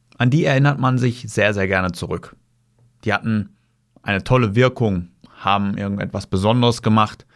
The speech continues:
Und irgendwo ist da auch so ein innerer Wunsch, zu diesen Leuten zu gehören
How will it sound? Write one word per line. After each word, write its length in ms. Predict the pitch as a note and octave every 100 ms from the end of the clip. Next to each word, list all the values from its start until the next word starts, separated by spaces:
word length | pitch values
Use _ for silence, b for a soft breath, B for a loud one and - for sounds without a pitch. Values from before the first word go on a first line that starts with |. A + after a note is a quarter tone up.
| b b b b -
Und 220 | G#2+ A#2+
irgendwo 320 | D#3+ F3+ E3 E3+
ist 220 | - D3
da 340 | C#3 C3+ - -
auch 140 | A#2
so 140 | - A#2+
ein 100 | A2
innerer 380 | A#2+ G#2+ G2 G#2
Wunsch, 340 | C#3 C#3 -
zu 300 | - - E3+
diesen 320 | C3+ C#3 B2
Leuten 480 | A2+ A#2+ B2+ A2 G#2+
zu 440 | - A#2+ A2 G#2 - _ _
gehören 480 | A2 B2 C3 F2+